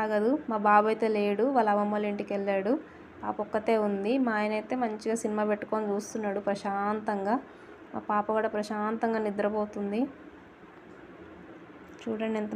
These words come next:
మంచిగా నిద్రపోతుందో ప్రశాంతంగా. మా బాబు ఉంటే మాత్రం అల్లరి అల్లరే చేస్తాడు, అరుస్తూ ఉంటాడు ఎప్పటికీ.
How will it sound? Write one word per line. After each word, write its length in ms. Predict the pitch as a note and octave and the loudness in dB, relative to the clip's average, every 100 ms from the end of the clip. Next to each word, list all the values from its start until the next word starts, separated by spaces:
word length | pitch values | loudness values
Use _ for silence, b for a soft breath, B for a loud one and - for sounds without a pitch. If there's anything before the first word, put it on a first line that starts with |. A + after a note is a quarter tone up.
| G#3+ | -2
మంచిగా 340 | G#3+ G#3+ A#3+ A3 | -2 0 0 0
నిద్రపోతుందో 800 | G3+ G#3 G#3 G#3 G#3 G#3+ G#3 G#3 G#3 | 0 0 2 0 0 -4 -2 -2 -2
ప్రశాంతంగా. 880 | G3+ G#3 G3+ G#3 G#3+ A3 G#3 G3+ G#3 B3+ - - | -4 -4 -4 -2 -2 -2 -2 0 -2 -2 -12 -6
మా 80 | G#3+ G3+ | -2 8
బాబు 240 | G3+ G#3 A3 | 8 8 4
ఉంటే 140 | G#3+ A3 | -2 0
మాత్రం 160 | A#3 G3+ | 0 0
అల్లరి 320 | G#3 G#3+ G#3 | 2 2 2
అల్లరే 300 | G#3 A3 A3+ A3 | 4 4 6 4
చేస్తాడు, 500 | G#3 - G#3+ G3+ A#3+ - - - - G#3 | 0 -2 -2 0 0 -2 -14 -20 -8 -6
అరుస్తూ 340 | G#3 - G#3+ G#3+ A3+ | -6 -4 0 2 2
ఉంటాడు 280 | A3+ A3 G#3 G3+ | 2 0 0 -2
ఎప్పటికీ. 480 | - G#3 G#3 A3+ | -4 -4 -2 -4